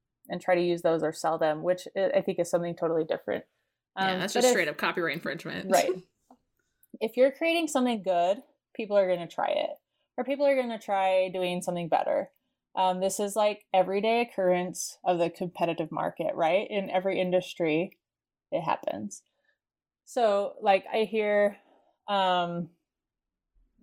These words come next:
Speaker 1: yeah, I don't know. Like I said, like, if you're good at what you do,
Speaker 2: <laughs>
Speaker 1: great. Like, if someone is better than you at a partic-, particular style or comes up after you but creates better work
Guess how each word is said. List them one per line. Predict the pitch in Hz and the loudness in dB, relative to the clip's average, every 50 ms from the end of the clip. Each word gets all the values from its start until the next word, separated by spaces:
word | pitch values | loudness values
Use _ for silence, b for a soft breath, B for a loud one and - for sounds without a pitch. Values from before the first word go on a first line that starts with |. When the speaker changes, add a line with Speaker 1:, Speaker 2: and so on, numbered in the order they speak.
| _ _ _ - | _ _ _ -10
Speaker 1:
yeah, | - - - - - - | -6 -6 -6 -6 -4 -2
I | - 185 | 0 2
don't | 180 175 | 2 2
know. | 165 135 - | 0 -2 0
Like | 185 202 202 214 | 2 2 2 2
I | 208 | -2
said, | 208 - 185 160 - | -2 0 -2 0 2
like, | 185 190 196 - - _ | 2 0 0 -2 -6 _
if | 240 208 - | -8 -4 -4
you're | 254 254 | -4 0
good | 254 285 277 | 0 0 0
at | 285 277 | 2 2
what | 285 269 | 2 0
you | 254 240 202 | 0 -2 -2
do, | 185 190 185 202 | 0 0 2 2
Speaker 2:
<laughs> | 214 214 | 0 2
Speaker 1:
great. | 202 185 160 - - - | 2 2 2 2 -2 0
Like, | 190 185 175 180 | 0 0 2 0
if | 190 180 | -2 -2
someone | - - 202 208 214 226 | 0 0 0 2 2 0
is | 226 196 | -2 -2
better | 170 - 160 160 165 185 196 208 | -2 -2 -2 0 2 0 0 0
than | 240 240 247 | -2 -4 -2
you | 254 254 254 269 285 277 - _ _ _ _ _ _ _ _ - | 0 0 2 2 0 -2 -4 _ _ _ _ _ _ _ _ -2
at | - | -2
a | 190 | 0
partic-, | 190 190 180 175 - 185 180 - - - _ _ _ _ - | 2 2 2 2 0 -6 -10 -10 -16 -20 _ _ _ _ -2
particular | 220 202 220 214 208 208 196 196 185 | -2 0 0 0 0 4 4 4 2
style | 190 - - 175 170 175 175 175 175 170 | 2 -2 -2 0 2 4 4 4 2 2
or | - 160 160 156 160 160 165 - _ _ _ _ _ _ _ _ | 0 0 0 0 0 0 -2 -6 _ _ _ _ _ _ _ _
comes | 196 180 165 | -4 -2 -2
up | 170 165 - - | -2 -2 0 2
after | 262 262 262 - 269 | 0 0 0 0 0
you | 262 247 247 254 254 214 | 0 2 2 2 2 2
but | 196 - - | 0 -2 -2
creates | - 185 170 175 - | -2 -2 -2 -2 -2
better | - 170 160 170 175 | -2 0 0 2 0
work | 170 190 208 214 208 202 202 202 | 0 0 0 2 2 2 0 0